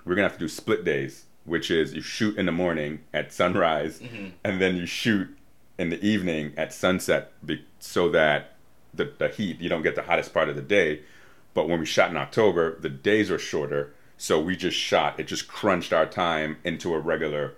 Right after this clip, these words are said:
Speaker 1: eight-hour day
Speaker 2: Mm-hmm.
Speaker 1: in the middle, and the temperature was a lot less.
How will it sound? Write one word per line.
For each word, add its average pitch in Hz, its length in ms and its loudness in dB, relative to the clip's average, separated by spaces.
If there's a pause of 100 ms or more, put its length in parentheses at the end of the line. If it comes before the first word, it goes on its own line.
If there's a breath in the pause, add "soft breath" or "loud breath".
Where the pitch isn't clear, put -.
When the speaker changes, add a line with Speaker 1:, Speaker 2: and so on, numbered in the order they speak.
(540)
Speaker 1:
eight-hour 76 400 2
day 69 280 -2 (440)
Speaker 2:
Mm-hmm. 120 280 -14 (140)
Speaker 1:
in 90 160 2
the 82 40 2
middle, 78 400 0 (120)
and 80 200 -2
the 78 40 0
temperature 80 480 -4
was 71 160 -2
a 71 40 -4
lot 71 320 -2 (120)
less. 73 340 -6